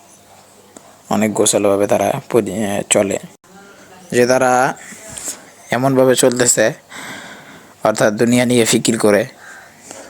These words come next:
আহ, যে কয়দিন তারা বেঁচে আছে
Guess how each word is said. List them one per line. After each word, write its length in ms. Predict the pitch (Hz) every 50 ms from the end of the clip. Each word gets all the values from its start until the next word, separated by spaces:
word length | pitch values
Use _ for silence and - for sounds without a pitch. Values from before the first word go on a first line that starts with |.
| - - - - - - - - - - - - - - - - - - - - - - - -
আহ, 280 | 135 120 113 110 107
যে 140 | 107 123 113
কয়দিন 320 | 117 120 113 113 117 117
তারা 340 | 113 113 107 107 101 107 113 110 - - -
বেঁচে 300 | 117 113 110 104 - 120
আছে 400 | 110 113 107 - - 113 110